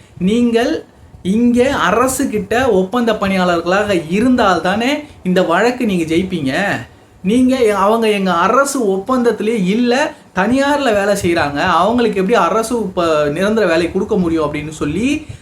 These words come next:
அரசு ஒரு நிலைப்பாடை எடுக்கிறதுக்காக வலுக்கட்டாயமாக ஒரே ஒரு நாள் நோட்டீஸ்ல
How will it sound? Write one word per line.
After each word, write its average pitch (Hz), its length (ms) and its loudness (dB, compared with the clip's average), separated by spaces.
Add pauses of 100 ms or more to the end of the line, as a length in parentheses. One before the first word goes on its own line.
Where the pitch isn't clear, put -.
(140)
அரசு 226 760 -2
ஒரு 185 180 2
நிலைப்பாடை 185 540 0
எடுக்கிறதுக்காக 165 880 -2 (340)
வலுக்கட்டாயமாக 165 1120 0
ஒரே 247 380 2
ஒரு 240 360 2
நாள் 269 200 0
நோட்டீஸ்ல 185 500 -4